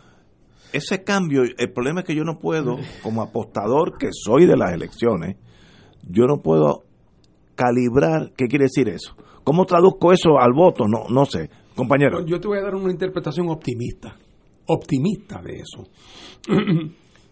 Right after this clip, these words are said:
Speaker 3: Yo hace mucho tiempo que vengo diciendo que <clears throat> sobre los temas de fondo de la política puertorriqueña, <clears throat> particularmente lo relativo a las relaciones de Puerto Rico con Estados Unidos, que es la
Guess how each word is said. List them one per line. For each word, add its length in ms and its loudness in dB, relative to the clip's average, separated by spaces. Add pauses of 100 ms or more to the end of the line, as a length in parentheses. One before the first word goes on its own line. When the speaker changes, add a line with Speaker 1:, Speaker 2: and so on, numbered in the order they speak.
(220)
Speaker 3:
Yo 180 -10
hace 140 -8
mucho 240 -6
tiempo 340 -8
que 100 -8
vengo 260 -8
diciendo 520 -10 (1200)
que 460 -10
<clears throat> 260 0 (1120)
sobre 1500 -10
los 240 -8
temas 260 -4
de 100 -6
fondo 420 -6
de 80 -10
la 80 -10
política 480 -10
puertorriqueña, 720 -14 (680)
<clears throat> 400 -6
particularmente 840 -12
lo 140 -12
relativo 600 -12
a 80 -18
las 320 -20
relaciones 460 -16
de 100 -14
Puerto 260 -16
Rico 180 -14
con 200 -14
Estados 340 -16
Unidos, 340 -10
que 120 -12
es 100 -14
la 100 -14